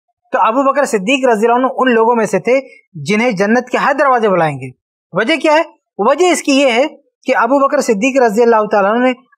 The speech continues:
अपनी जिंदगी में हर तरह की इबादत गालिब कर रखी है, यानी फर्ज नमाज पढ़ रहे हैं, इसके अलावा नफिल नमाज का भी कोई मौका हाथ से नहीं जाने दे रहे, फर्ज रोजा रख रहे हैं, इसके अलावा नफिल रोजे का भी मौका हाथ से नहीं जाने दे रहे।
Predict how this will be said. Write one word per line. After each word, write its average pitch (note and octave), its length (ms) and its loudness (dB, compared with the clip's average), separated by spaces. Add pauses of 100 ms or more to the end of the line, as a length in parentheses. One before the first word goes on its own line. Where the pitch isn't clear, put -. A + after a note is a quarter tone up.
अपनी C4 380 0
जिंदगी B3+ 420 0
में D4+ 140 0
हर G#3 280 -2
तरह E4 200 0
की D#4 160 0
इबादत C#4+ 340 0
गालिब C4 260 0
कर G3+ 140 -2
रखी D#3+ 280 -10
है, A#2+ 60 -20 (440)
यानी A3+ 200 0
फर्ज C4 220 -2
नमाज C4+ 220 2
पढ़ C4+ 140 0
रहे C#4 180 2
हैं, D#4+ 80 -2 (280)
इसके A#3 220 -2
अलावा C4 180 2
नफिल B3 360 -2
नमाज A#3+ 340 0
का C4+ 100 0
भी B3+ 140 0
कोई B3 200 2
मौका A3 280 0
हाथ A3 180 0
से A#3 140 -2
नहीं G3 140 -2
जाने F#3+ 200 0
दे F3+ 140 0
रहे, F3 140 0 (760)
फर्ज C4 440 -2
रोजा D4 260 2
रख D4 180 0
रहे C#4+ 180 2
हैं, C#4+ 80 2 (340)
इसके A3+ 260 -2
अलावा C4 260 2
नफिल B3 320 -2 (420)
रोजे F#3+ 300 2
का B3+ 160 0
भी A#3+ 120 -2
मौका A3+ 280 0
हाथ G#3+ 160 0
से G#3 120 -2
नहीं G3+ 160 -2
जाने F3+ 220 0
दे D#3+ 140 -2
रहे। D#3 180 -4